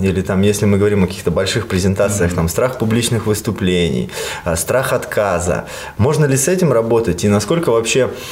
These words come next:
Speaker 1: э, гипноз или гипнотерапия может быть полезна вот именно в, э, бизнес вот этой среде?
Speaker 2: Мгм. Конечно, можно. Даже не можно, я бы сказал, а нужно, потому что,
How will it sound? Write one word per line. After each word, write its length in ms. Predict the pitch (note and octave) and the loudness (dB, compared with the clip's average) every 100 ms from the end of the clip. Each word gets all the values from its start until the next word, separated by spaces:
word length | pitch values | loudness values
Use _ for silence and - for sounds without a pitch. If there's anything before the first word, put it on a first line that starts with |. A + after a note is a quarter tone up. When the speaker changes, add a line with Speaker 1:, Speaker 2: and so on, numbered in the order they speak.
| - - G2 | -12 -8 -4
Speaker 1:
э, 360 | F#2+ F#2+ F#2 F2 | -2 0 0 0
гипноз 540 | G#2 A2 A#2+ D3 D3 B2+ | 0 0 2 2 2 0
или 100 | G2+ | 0
гипнотерапия 720 | G2 G#2 G2 G#2+ G2 - C#3+ | 0 2 2 2 0 2 2
может 240 | G2+ G#2 G2 | 4 2 0
быть 140 | F#2+ | 0
полезна 560 | A2+ G#2 A2+ G#2+ F2+ F2+ - - G2 | 0 2 2 2 0 -4 -12 -6 -2
вот 160 | F#2+ | 0
именно 340 | A2 G2 F#2+ F#2 | 2 4 4 2
в, 240 | F#2 F#2 F#2 F2 D#2+ E2 | 0 0 2 4 2 0
э, 80 | F2+ | 2
бизнес 300 | B2+ A2+ E2+ | 2 2 0
вот 120 | F2 D#2 | -2 -6
этой 160 | C2 | -6
среде? 360 | - F2+ F2 - - - - - - | -4 0 0 -2 -6 -18 -20 -20 -6
Speaker 2:
Мгм. 460 | D3 B2 A2+ A2 G2+ - - | 0 2 2 2 -2 -8 -2
Конечно, 280 | A#2 C#3 D3+ | 0 2 2
можно. 380 | F#3+ D#3 A#2+ F#2 - - | 2 2 0 -2 -6 0
Даже 320 | A#2+ B2 B2 | 0 2 2
не 100 | B2 | 2
можно, 300 | D3 D#3 A#2+ | 2 2 0
я 80 | A#2 | 0
бы 80 | A#2 | 0
сказал, 220 | B2 A2 | 0 0
а 120 | G2+ | 2
нужно, 440 | A2 C#3+ D#3+ A#2 G2 | 2 2 2 0 0
потому 380 | G2 G#2 G#2 G2 | -2 0 0 0
что, 320 | A#2 G2+ | -2 -2